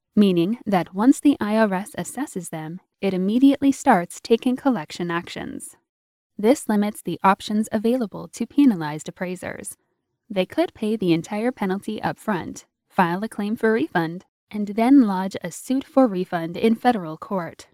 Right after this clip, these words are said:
if the I R S either issues a notice of disallowance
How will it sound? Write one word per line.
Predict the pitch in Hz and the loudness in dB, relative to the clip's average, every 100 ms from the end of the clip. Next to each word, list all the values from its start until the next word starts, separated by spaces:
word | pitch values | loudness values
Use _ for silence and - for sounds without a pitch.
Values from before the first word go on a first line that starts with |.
| _ | _
if | 202 185 | -4 -4
the | 190 175 | -4 -2
I | 185 170 | -2 -4
R | 170 | 0
S | 220 202 - - | -2 -2 -10 -8
either | 233 226 240 - | -4 0 0 0
issues | 269 277 269 - | -2 -2 -4 -4
a | 180 | -6
notice | 175 208 277 - | -4 -2 -2 -4
of | 269 | -8
disallowance | - 202 233 196 160 156 156 - | -4 -4 -2 -4 -4 -8 -12 -14